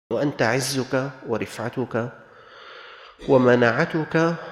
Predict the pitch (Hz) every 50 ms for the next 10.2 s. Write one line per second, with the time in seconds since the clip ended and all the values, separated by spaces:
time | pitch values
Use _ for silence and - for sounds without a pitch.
0 | - - - - - 110 - - 107 - - 139 127 113 101 92 117 120 120 123
1 | 104 98 98 90 98 107 98 98 95 - 95 82 85 80 - 92 - - - -
2 | - - 156 - - 139 123 110 - - - - - - - - - - _ _
3 | _ _ _ _ _ _ _ _ _ _ _ _ _ _ - _ _ - 117 101
4 | 107 98 95 95 95 - - 95 - - - 98 101 107 117 117 101 95 95 85
5 | 95 - 139 123 - 117 95 107 123 127 131 120 113 113 123 131 143 147 156 151
6 | - - - - _ _ - - - - - - - - - - - - - -
7 | - - - - - - - - - _ _ _ _ _ _ _ _ _ _ _
8 | _ _ _ _ - _ _ - - - - - - - - - 117 127 160 175
9 | 165 170 165 160 156 - - 131 - - 143 139 131 120 98 95 - - - -
10 | - - -